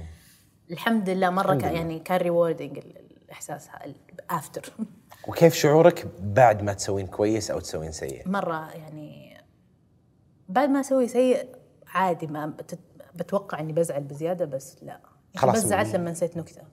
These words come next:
Speaker 1: بس إنه
Speaker 2: بس
Speaker 1: لما
Speaker 2: تصحي من النوم بكرة عادي،
Speaker 1: إيه،
Speaker 2: ما يقعد
Speaker 1: إيه،
Speaker 2: معك
Speaker 1: إيه.
Speaker 2: الموضوع.
Speaker 1: لا، يعني ممكن يقعد إنه هذا هو لو أسوي ورا بعض كان خلاص
Speaker 2: صح.
Speaker 1: قدرت أ-،
Speaker 2: تتعودين،
Speaker 1: أتجاوز.
Speaker 2: تتخطينه.
Speaker 1: إيه، إيه، إيه. آم، بس إيه، ال-، ال-،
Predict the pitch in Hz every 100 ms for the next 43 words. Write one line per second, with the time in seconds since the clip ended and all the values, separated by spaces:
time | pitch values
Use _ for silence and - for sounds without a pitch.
0 | _ - - - 123 175 - 180 160 120
1 | 131 120 - 73 85 78 - - 269 127
2 | 113 - - 139 147 139 67 - - _
3 | _ _ _ 302 330 185 - - _ _
4 | - 262 302 427 - 285 277 226 214 220
5 | 196 165 156 - - _ - 240 226 190
6 | 185 240 226 214 214 233 233 185 - 180
7 | 160 - - - 180 180 - - - -
8 | 185 180 165 160 - - - - 107 98
9 | 95 - 208 170 165 160 - - - _
10 | _ 190 185 180 180 175 - 190 190 _
11 | _ _ _ _ _ _ _ _ 226 -
12 | - 269 160 160 120 123